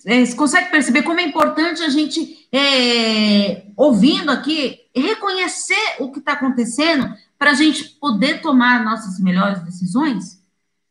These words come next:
Realmente, estou lidando com um narcisista.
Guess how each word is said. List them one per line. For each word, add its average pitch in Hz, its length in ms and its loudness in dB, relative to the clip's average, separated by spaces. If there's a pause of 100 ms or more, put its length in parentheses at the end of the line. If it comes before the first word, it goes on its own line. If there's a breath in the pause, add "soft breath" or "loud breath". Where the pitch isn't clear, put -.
(1120)
Realmente, 277 720 0 (420)
estou 285 320 -4
lidando 254 400 0
com 247 60 -4
um 240 60 2
narcisista. 240 720 -2